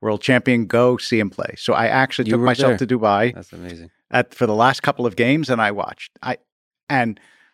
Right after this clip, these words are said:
Speaker 1: so I wasn't so much, I, I mean, it's not that I'm uninterested in Dubai, but I really, I went there for the chess thing. The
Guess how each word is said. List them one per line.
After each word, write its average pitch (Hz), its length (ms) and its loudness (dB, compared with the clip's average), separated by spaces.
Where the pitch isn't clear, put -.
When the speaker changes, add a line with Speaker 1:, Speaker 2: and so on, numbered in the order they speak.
Speaker 1:
so - 200 2
I 185 160 4
wasn't 208 340 0
so 175 220 -2
much, 156 340 -2
I, 156 180 -2
I 156 120 2
mean, 135 220 0
it's - 120 -14
not 151 160 2
that 147 100 0
I'm 131 160 2
uninterested 147 640 2
in 123 120 0
Dubai, 120 300 0
but 117 120 0
I - 20 0
really, 135 300 2
I 135 80 2
went 135 220 2
there 127 100 4
for - 120 -6
the 104 100 -4
chess - 300 -2
thing. 180 200 -2
The 147 180 -4